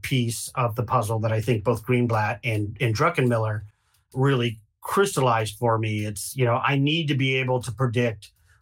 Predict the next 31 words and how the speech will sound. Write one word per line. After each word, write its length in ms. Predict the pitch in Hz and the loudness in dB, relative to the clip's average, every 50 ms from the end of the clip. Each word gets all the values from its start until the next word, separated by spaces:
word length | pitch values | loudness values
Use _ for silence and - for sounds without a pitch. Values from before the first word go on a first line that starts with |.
| - | -4
what 180 | - 127 143 143 | 0 2 2 2
a 60 | 139 | 2
business 340 | 131 139 131 117 123 127 117 | 2 0 0 0 0 -2 -2
should 200 | - - 131 123 | 0 0 2 2
earn 400 | 120 120 120 113 110 110 107 101 - _ _ _ _ _ _ - | 2 2 0 -2 -2 -6 -8 -10 -12 _ _ _ _ _ _ -4
at 200 | 123 135 139 139 | -2 -2 0 0
minimum 480 | 135 135 127 123 120 120 110 110 110 107 | 2 2 2 2 2 2 0 0 -2 -2
two 200 | - - 147 139 | -2 0 0 2
to 80 | 139 | 0
three 240 | 131 - 143 139 131 | 0 0 0 0 0
years 280 | 123 127 127 123 120 127 | 2 2 2 0 0 0
into 140 | 120 113 107 | -2 -2 -2
the 80 | 110 | -4
future, 640 | 107 - 139 131 123 113 - - 107 101 98 98 - - _ _ _ _ _ _ - | -4 0 0 2 2 2 0 0 0 0 -2 -4 -6 -12 _ _ _ _ _ _ -2
uh, 280 | - 123 117 117 123 123 | 0 2 2 2 2 2
with 200 | 123 127 127 - | 0 0 -2 -2
the 100 | - 127 | -2 0
very, 800 | 117 101 113 131 135 139 135 135 135 135 131 127 127 123 127 131 - - | 0 2 2 0 2 2 2 0 0 0 0 0 0 -2 -2 -4 -6 -4
you 120 | 127 123 | -2 -2
know, 140 | 113 107 101 | 0 0 -2
high 260 | - - - 131 135 | -2 0 0 0 2
degree 300 | 131 127 110 127 131 123 | 2 0 0 2 2 2
of 100 | 117 110 | 0 0
predictability, 880 | - 131 123 117 110 113 - 117 127 127 123 120 110 107 104 101 98 98 - - - - _ _ _ _ _ _ | -2 -2 0 0 -2 -4 -2 0 2 2 2 2 0 -2 -4 -6 -8 -10 -14 -20 -20 -20 _ _ _ _ _ _
or 320 | - 139 131 131 123 123 120 | -2 2 4 4 4 4 2
I'm 120 | 120 123 | 2 2
not 180 | 123 123 123 113 | 2 0 0 0
gonna 140 | 123 113 107 | -2 -2 -2
touch 260 | - 127 120 - - | 0 -2 -2 -2 -4
it. 80 | - - _ _ _ _ _ _ - | -14 -16 _ _ _ _ _ _ -6
And 600 | 131 127 123 123 120 120 117 113 113 110 104 - | -2 0 0 2 2 2 0 0 -2 -4 -8 -10